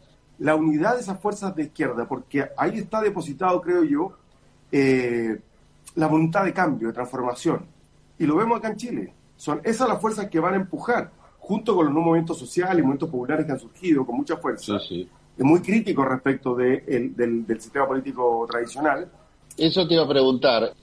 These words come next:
Speaker 2: esta manifestación que se dio en función del resultado electoral de los convencionales constituyentes, que tuvo gran impacto a nivel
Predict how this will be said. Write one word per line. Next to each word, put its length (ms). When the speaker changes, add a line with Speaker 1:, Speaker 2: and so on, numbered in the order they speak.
Speaker 2:
esta 220
manifestación 840
que 100
se 140
dio 200
en 100
función 360
del 240
resultado 460
electoral 680
de 1000
los 160
convencionales 600
constituyentes, 640
que 80
tuvo 180
gran 180
impacto 360
a 20
nivel 320